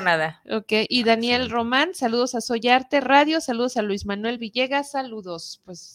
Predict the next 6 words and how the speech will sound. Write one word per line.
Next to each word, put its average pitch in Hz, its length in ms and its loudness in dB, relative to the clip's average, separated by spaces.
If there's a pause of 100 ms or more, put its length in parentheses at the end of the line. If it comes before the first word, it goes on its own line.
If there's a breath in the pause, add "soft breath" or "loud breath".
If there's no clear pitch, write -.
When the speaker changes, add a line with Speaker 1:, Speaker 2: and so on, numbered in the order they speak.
Speaker 2:
gracias 220 460 0
por - 120 -16
Speaker 3:
Saludos, 127 200 -2
Speaker 2:
estarnos 117 260 0
Speaker 3:
gracias. - 480 -6
Speaker 2:
sintonizando. 247 1080 -4